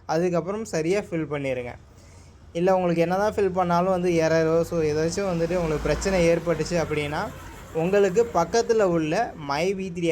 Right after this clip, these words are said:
ஆட்ஸ் ஸ்டோருக்கோ இல்ல மை வி த்ரீ ஆட்ஸ் ஜோனல் ஆஃபீஸுக்கோ வந்து போங்க. இல்ல உங்களோட அப்ளைன் பக்கத்துல இருந்தாங்கன்னா அவங்கள்ட்ட கேட்டு ஃபில் பண்ணுங்க. So,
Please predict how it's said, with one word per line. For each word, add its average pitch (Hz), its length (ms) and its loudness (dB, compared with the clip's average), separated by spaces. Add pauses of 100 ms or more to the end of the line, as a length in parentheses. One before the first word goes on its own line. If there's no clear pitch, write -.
ஆட்ஸ் - 180 -8
ஸ்டோருக்கோ 175 640 2 (180)
இல்ல 147 240 -6 (220)
மை 151 240 0
வி 185 160 -6 (100)
த்ரீ 160 220 -2
ஆட்ஸ் 196 200 -8 (1200)
ஜோனல் 185 400 4 (140)
ஆஃபீஸுக்கோ 165 560 2
வந்து 156 240 -2 (280)
போங்க. 143 300 0 (200)
இல்ல 202 120 0 (100)
உங்களோட 190 300 2 (160)
அப்ளைன் 202 400 0
பக்கத்துல 170 380 2
இருந்தாங்கன்னா 160 380 0
அவங்கள்ட்ட 160 280 2 (100)
கேட்டு 165 280 2
ஃபில் 156 200 -2
பண்ணுங்க. 147 320 -2 (720)
So, 190 80 -6